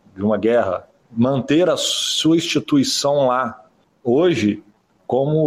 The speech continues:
hoje a gente não vê outros países abraçando a Ucrânia como guerra, guerra, tipo, eu não quero também brigar com a Rússia, et cetera e tal,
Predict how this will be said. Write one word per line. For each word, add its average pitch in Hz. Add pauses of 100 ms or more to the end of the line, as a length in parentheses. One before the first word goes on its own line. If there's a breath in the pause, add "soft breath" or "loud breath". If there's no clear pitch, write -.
hoje 147
a -
gente 147
não 143
vê 117 (160)
outros 139
países 131
abraçando 127
a 147
Ucrânia 123
como 113
guerra, 113
guerra, 98 (180)
tipo, -
eu 107
não 110
quero 120
também 104
brigar 110
com 113
a 98
Rússia, 113 (260 loud breath)
et 110
cetera 120
e 98
tal, 156